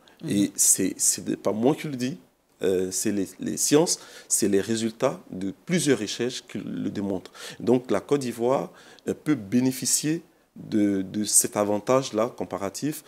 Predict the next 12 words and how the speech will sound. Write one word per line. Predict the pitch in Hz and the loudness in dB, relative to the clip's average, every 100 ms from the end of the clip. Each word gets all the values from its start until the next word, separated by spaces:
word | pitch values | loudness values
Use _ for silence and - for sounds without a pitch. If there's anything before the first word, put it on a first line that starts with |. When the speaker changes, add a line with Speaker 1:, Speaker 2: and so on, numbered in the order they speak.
| - - - | -20 -20 -10
Speaker 2:
qui | 110 | -8
fait | - 156 | 4 4
que | 160 151 165 185 - - - | 4 2 2 0 -8 -20 -4
aujourd'hui, | 110 107 120 117 131 165 214 - - - - | -2 2 2 2 -2 -2 -4 -8 -20 -20 2
euh, | 113 104 101 98 95 92 50 - - - - - - - | 4 6 4 2 0 -2 -6 -8 -8 -8 -8 -10 -2 6
tous | 285 | 8
les | 160 120 | 10 8
enfants | 117 - 127 104 - | 2 4 2 2 -2
que | 131 | 0
nous | 139 117 | 2 2
avons | 110 120 | 2 0
suivis, | - 120 110 120 | -2 -4 -4 -4